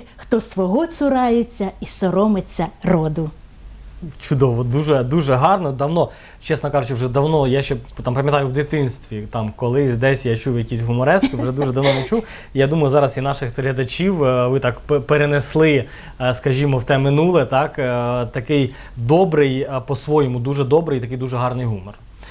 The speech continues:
Speaker 2: Дуже вам дякую. А, пані Тамара, я ще хочу вам подякувати за те, що ви завітали до нашої студії сьогодні. А, ви дуже енергійна, ви дуже, е, така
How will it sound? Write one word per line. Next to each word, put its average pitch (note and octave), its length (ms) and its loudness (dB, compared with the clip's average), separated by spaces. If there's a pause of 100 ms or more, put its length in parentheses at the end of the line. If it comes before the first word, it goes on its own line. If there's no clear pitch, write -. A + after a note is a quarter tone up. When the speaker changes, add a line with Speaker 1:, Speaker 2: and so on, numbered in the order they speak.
(140)
Speaker 2:
Дуже D#3+ 200 0
вам C#3+ 180 2
дякую. G2 300 -4 (360)
А, B2+ 200 4
пані E3+ 140 -2
Тамара, D3+ 220 -2
я D3+ 140 -2
ще D#3 140 -8
хочу D3 180 -6
вам C#3 80 -4
подякувати D3+ 220 -4
за B2+ 60 -6
те, C#3 80 -4
що C3+ 120 -4
ви B2+ 100 0
завітали B2 280 -2
до G2+ 60 -6
нашої A2 260 -6
студії F3 320 -2
сьогодні. A2+ 540 0
А, A2 260 2
ви C3 260 2
дуже C3 320 2
енергійна, B2 540 0
ви A#2 520 0 (120)
дуже, A#2+ 320 0
е, A#2 400 -2
така B2 260 -2